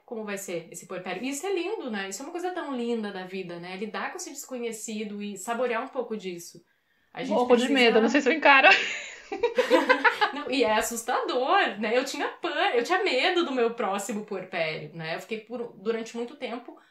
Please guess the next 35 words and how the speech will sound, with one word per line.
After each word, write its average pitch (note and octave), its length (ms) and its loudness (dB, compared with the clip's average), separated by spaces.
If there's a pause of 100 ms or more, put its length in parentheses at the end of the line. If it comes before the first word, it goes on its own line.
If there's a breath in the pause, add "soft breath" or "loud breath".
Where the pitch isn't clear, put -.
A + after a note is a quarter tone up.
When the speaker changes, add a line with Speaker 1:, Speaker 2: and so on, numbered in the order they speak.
(160 soft breath)
Speaker 1:
com - 120 -20
medo. D4 500 -8 (140)
"Meu A#3 160 -12
Deus, A#3 420 -8
se C#4 80 -6
aconteceu F4+ 440 -2
isso D#4 160 -10
nesse, D#4 320 -6
como C#4 180 -4
é A#3 120 0
que A#3 80 -10
vai C#4+ 80 -4
ser? C#4+ 200 -4
Eu A#3 60 2
não A3+ 80 -2
vou G#3 120 -4
dar G#3+ 160 -6
conta. A#3+ 380 -12
Não, A3 220 -2
não G3 140 -6
dou A3 100 -4
conta A3+ 260 -2
de A3+ 80 -10
passar G#3 300 -4
por G#3+ 100 -6
mais A#3+ 340 -4
um C#4 380 0
pós-parto C4+ 480 2
puerpério. A#3 560 -2 (300 loud breath)
Não B3 200 -2
sei F3+ 240 -6
se F3 100 -6
eu G#3 60 -4
dou A3+ 140 -6
conta", C4+ 580 -6